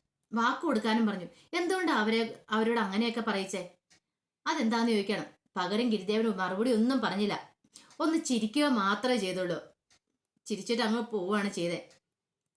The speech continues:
പിന്നീട് കാണിക്കുന്ന പറഞ്ഞിട്ടുണ്ടെങ്കിൽ നേരെ, ആ, ഉണ്ണിമോളും ബാബയും ഗിരിദേവനും നടക്കുമായിരുന്നു.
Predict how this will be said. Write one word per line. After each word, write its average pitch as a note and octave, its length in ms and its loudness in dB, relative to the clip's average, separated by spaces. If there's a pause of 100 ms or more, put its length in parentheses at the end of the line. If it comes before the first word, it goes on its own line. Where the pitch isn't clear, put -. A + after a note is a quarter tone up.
(580)
പിന്നീട് D4+ 320 2
കാണിക്കുന്ന A3 520 2
പറഞ്ഞിട്ടുണ്ടെങ്കിൽ G#3 580 0 (440)
നേരെ, F#3 320 -6 (680)
ആ, G#3+ 300 -2
ഉണ്ണിമോളും G#3+ 540 0 (120)
ബാബയും A#3+ 300 2
ഗിരിദേവനും A3+ 420 0
നടക്കുമായിരുന്നു. F#3 520 -2